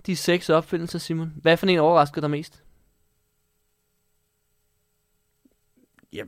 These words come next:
Speaker 2: højtaleren, tror jeg.
Speaker 1: Ja, den overraskede mest. Hvad for en synes du, der var fedest?
Speaker 2: Stomiposen.
Speaker 1: Ja, stomiposen, ikke?
Speaker 2: Ja, det er, højtaleren er en federe opfindelse, tror jeg, men
Speaker 1: Ja, ja, generelt.
Speaker 2: men, men
Speaker 1: Ja,
Speaker 2: fra,
Speaker 1: men
Speaker 2: fra dansker perspektiv, synes jeg, det er stomiposen, der vinder.
Speaker 1: Mm.
Speaker 2: Fordi det, det,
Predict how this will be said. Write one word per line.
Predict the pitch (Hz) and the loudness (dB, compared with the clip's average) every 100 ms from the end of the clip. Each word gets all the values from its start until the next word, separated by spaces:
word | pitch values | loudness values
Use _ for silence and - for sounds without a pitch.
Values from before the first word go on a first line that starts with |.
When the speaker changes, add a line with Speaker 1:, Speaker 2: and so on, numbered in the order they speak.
| - 107 | -16 -18
Speaker 2:
højtaleren, | - 110 107 104 95 98 | -8 -8 -4 -6 -6 -10
tror | - 85 | -10 -10
jeg. | - _ - | -10 _ -12
Speaker 1:
Ja, | 98 | -4
den | 131 | 0
overraskede | 135 147 110 - | 4 4 4 -2
mest. | 101 98 | -8 -4
Hvad | 123 | -2
for | 135 | -2
en | |
synes | 123 117 | -2 -2
du, | |
der | 117 | -2
var | 104 | -2
fedest? | 107 98 - _ _ _ | -4 -6 -8 _ _ _
Speaker 2:
Stomiposen. | - 104 85 - - - | -6 -4 -4 -8 -14 -18
Speaker 1:
Ja, | - | -20
stomiposen, | - - - - 82 | -20 -20 -20 -16 -14
ikke? | 143 | -4
Speaker 2:
Ja, | 120 | -2
det | 131 135 127 | 2 2 2
er, | 117 | 2
højtaleren | 123 175 170 151 120 | 4 4 6 4 4
er | |
en | 110 | 0
federe | 107 127 113 | 2 4 6
opfindelse, | 98 107 113 95 98 | 6 4 0 -2 -4
tror | - 90 | -6 -4
jeg, | 71 - | -4 -4
men | 107 87 85 - | -4 -4 -6 0
Speaker 1:
Ja, | 139 | 2
ja, | 117 | 2
generelt. | - 127 131 139 - | 0 -2 -2 -6 -6
Speaker 2:
men, | 110 110 95 | 0 0 2
men | 107 | 0
Speaker 1:
Ja, | 117 131 | 2 2
Speaker 2:
fra, | 131 113 | 2 2
Speaker 1:
men | 107 | 2
Speaker 2:
fra | 123 | 0
dansker | 139 160 156 | 2 2 2
perspektiv, | 147 123 117 107 120 107 | 2 2 2 -4 -2 -2
synes | 107 | 0
jeg, | 104 | 0
det | 92 87 | 0 -2
er | 90 _ _ _ | -6 _ _ _
stomiposen, | - 101 85 69 87 80 | -8 -6 -4 -8 -10 -8
der | |
vinder. | 76 - - | -8 -12 -12
Speaker 1:
Mm. | 190 202 | -10 -8
Speaker 2:
Fordi | 104 104 | -2 -2
det, | 95 117 - _ - | 0 -2 -4 _ -4
det, | 131 | -2